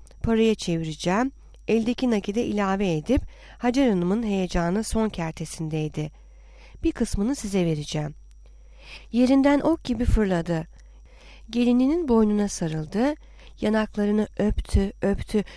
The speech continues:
kulaklarına inanamıyordu. Bar kızı demek, kötü kadın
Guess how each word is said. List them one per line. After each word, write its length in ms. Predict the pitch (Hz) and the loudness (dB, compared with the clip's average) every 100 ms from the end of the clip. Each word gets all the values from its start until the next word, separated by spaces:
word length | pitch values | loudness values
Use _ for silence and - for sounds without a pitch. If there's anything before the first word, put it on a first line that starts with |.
| - | -8
kulaklarına 680 | - 220 233 - 240 247 262 - | 0 2 2 0 0 2 2 0
inanamıyordu. 1000 | 202 185 180 160 156 156 151 - 156 - - - - - | 0 2 0 0 -2 -2 -6 -6 -8 -10 -20 -20 -12 0
Bar 260 | 214 214 | 2 2
kızı 380 | 208 - 165 156 | -2 -6 -6 -6
demek, 420 | 160 156 151 - - - | -6 -4 -6 -10 -20 -20
kötü 260 | - - - | -12 -8 -8
kadın 400 | - 160 156 151 | -6 -6 -6 -10